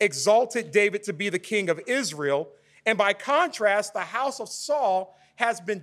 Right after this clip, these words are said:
devastated by the Philistines, and one of the victims of this devastation was David's best friend, Jonathan. However, even though David is aware that his friend has been killed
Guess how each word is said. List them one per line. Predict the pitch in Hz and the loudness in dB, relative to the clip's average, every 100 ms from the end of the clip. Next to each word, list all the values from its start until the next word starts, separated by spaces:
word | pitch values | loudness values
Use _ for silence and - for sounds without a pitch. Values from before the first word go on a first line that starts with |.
| 131 | -4
devastated | 247 320 294 - 214 208 | 0 0 -2 -4 -2 0
by | 190 | 0
the | 185 | 0
Philistines, | 180 302 311 254 - _ - 165 165 170 - _ - | -4 -4 -2 -2 -8 _ -14 -12 -12 -14 -20 _ -4
and | 214 | -2
one | 240 302 | 2 2
of | 285 | 2
the | 202 | 0
victims | 160 330 - 233 - | -2 -4 -4 -8 0
of | 294 381 254 | 4 4 2
this | 196 | -4
devastation | - 190 185 - 165 170 - 185 _ _ | 0 0 0 -8 -6 -6 -8 -12 _ _
was | 240 240 | 0 0
David's | 240 202 220 208 - | -2 -2 -2 -8 -8
best | 135 185 185 | -2 -2 -2
friend, | - 156 143 143 170 _ 131 | -10 -8 -8 -8 -12 _ -6
Jonathan. | 220 254 254 180 139 - _ _ _ _ _ _ _ | 0 2 0 -2 -8 -20 _ _ _ _ _ _ _
However, | - 262 339 339 233 254 | 2 6 6 6 2 0
even | 339 415 381 | 2 2 0
though | 294 277 180 | 2 2 2
David | 233 277 262 | 0 0 -2
is | 240 208 | -4 -4
aware | 190 226 262 220 | -4 2 2 2
that | 208 | 0
his | 208 - | -2 -8
friend | 226 214 | -6 -2
has | 196 147 | -2 -4
been | 208 | -10
killed | 226 - 170 139 165 | -10 -6 -4 -4 -8